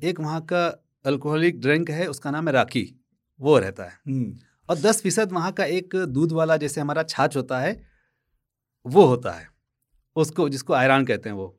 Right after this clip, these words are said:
Speaker 2: आयरान?
Speaker 1: तो हर खाने के साथ वो आयरान आता है, छाछ होता है वो basically हमारा।
Speaker 2: हाँ, वो तो हमारे यहाँ भी
Speaker 1: वो
Speaker 2: है।
Speaker 1: बहुत पीते हैं।
Speaker 2: तास
Speaker 1: तो ये,
Speaker 2: मराठी में बोलते
Speaker 1: तो
Speaker 2: हैं
Speaker 1: ये
Speaker 2: उसे।
Speaker 1: तीन
Speaker 2: हम्म।
Speaker 1: ड्रिंक हैं,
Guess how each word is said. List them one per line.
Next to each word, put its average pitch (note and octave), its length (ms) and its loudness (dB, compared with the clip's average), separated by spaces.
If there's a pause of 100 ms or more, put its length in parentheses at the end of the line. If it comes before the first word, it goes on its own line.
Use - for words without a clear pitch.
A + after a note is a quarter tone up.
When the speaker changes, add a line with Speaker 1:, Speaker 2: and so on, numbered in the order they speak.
Speaker 2:
आयरान? A2+ 460 -4
Speaker 1:
तो C3 400 -4
हर G#3 140 2
खाने F#3 280 -2
के E3 60 -8
साथ G3 160 -2
वो G3+ 120 2
आयरान C3 260 4
आता A2+ 240 -4
है, G2 100 -8
छाछ C#3+ 300 0
होता G#2 160 -6
है G#2 100 0
वो A2+ 60 0
basically C#3 340 -6
हमारा। E3 380 -2
Speaker 2:
हाँ, G3 100 -4
वो A3+ 60 -4
तो A#3+ 80 2
हमारे D#3+ 260 2
यहाँ F3 120 0
भी G3 80 -2
Speaker 1:
वो G#3 120 8
Speaker 2:
है। - 60 4
Speaker 1:
बहुत C#3+ 220 0
पीते A2 220 -6
हैं। - 220 -18
Speaker 2:
तास D3+ 560 2 (200)
Speaker 1:
तो C3 60 2
ये, B2+ 60 4
Speaker 2:
मराठी - 220 2
में D3 80 -6
बोलते C3 220 -4
Speaker 1:
तो G3 80 4
Speaker 2:
हैं G#3+ 80 4
Speaker 1:
ये A#3+ 60 6
Speaker 2:
उसे। C#3+ 160 -2
Speaker 1:
तीन A#3 320 4
Speaker 2:
हम्म। - 500 -12
Speaker 1:
ड्रिंक E3+ 300 4
हैं, E3+ 400 -2